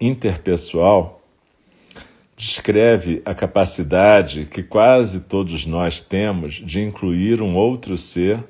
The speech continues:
na nossa consciência de uma maneira que nos capacita a sentir o que podem estar experimentando fisicamente,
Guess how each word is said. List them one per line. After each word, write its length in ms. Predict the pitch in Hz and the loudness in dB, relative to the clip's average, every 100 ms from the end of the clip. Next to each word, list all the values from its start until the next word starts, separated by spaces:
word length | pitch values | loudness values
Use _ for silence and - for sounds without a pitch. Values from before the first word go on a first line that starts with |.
| _ _ _ _ _ - - _ - | _ _ _ _ _ -20 -20 _ -6
na 160 | 101 | -2
nossa 480 | 92 98 110 - 98 | 0 2 2 2 -4
consciência 1000 | - 120 123 - 85 82 95 - 117 117 - _ _ _ _ - | -2 -4 -4 -6 -4 -4 -4 -6 -8 -10 -12 _ _ _ _ -14
de 180 | 87 120 | -6 -2
uma 100 | 147 | 0
maneira 540 | 127 90 85 110 113 | 0 0 2 2 0
que 120 | - | -2
nos 200 | 98 95 | -4 -4
capacita 960 | - 113 101 85 - - 123 123 87 85 - _ _ _ _ _ | -2 0 0 0 -2 -2 -2 -2 -6 -8 -12 _ _ _ _ _
a 80 | 101 | -4
sentir 800 | 95 - 123 101 - - 120 120 - _ _ _ - - | -4 -4 -4 -4 -6 -4 -4 -4 -8 _ _ _ -20 -20
o 80 | 92 | -14
que 140 | - | -10
podem 400 | 85 117 123 113 | 2 6 6 6
estar 380 | 95 - 101 104 | -2 -2 2 2
experimentando 960 | 98 - 95 95 87 82 87 98 92 80 | 0 -2 -2 0 -2 -4 -2 -2 -2 -6
fisicamente, 1080 | - 123 117 117 87 80 90 104 104 - | -6 -4 -4 -4 -4 -4 -4 -4 -8 -16